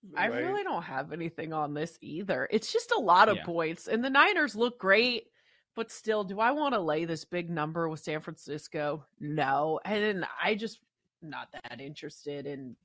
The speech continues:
Speaker 1: looking at a bunch of props for this one, so it's pretty much pass for me.
Speaker 3: Mm-hmm.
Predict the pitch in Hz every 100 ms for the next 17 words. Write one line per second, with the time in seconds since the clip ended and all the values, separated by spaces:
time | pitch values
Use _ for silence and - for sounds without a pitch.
0 | - - 156 151 139 139 143 156 156 -
1 | - 214 214 - 208 214 208 214 208 196
2 | 196 143 143 _ - _ - - 220 185
3 | 139 - - 117 - 175 165 127 - _
4 | _ _ _ _ _ _ _ 165 131 139